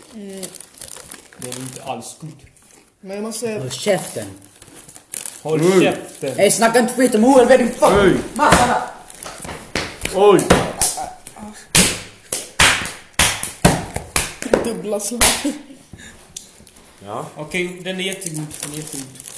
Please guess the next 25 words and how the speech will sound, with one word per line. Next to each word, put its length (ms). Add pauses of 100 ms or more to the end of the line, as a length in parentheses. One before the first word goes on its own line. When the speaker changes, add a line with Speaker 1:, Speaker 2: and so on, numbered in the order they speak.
(380)
Speaker 4:
Mm. 120 (100)
Det 120
var 140
som 140
en 160
man 160
bokar 260
med 140
chipsgang. 460 (1600)
Speaker 3:
Oh. 680 (680)
Speaker 4:
Det 60
var 120
Speaker 1:
Jag 100
fick 100
en 80
Speaker 4:
god. 140
Speaker 1:
rejäl 440
Speaker 3:
Nämn 240
inte 200
chips 320
här 160
igen. 240 (100)
Speaker 4:
Wow. 300 (120)
Speaker 2:
Ja. 260 (340)
Speaker 4:
Shit. 360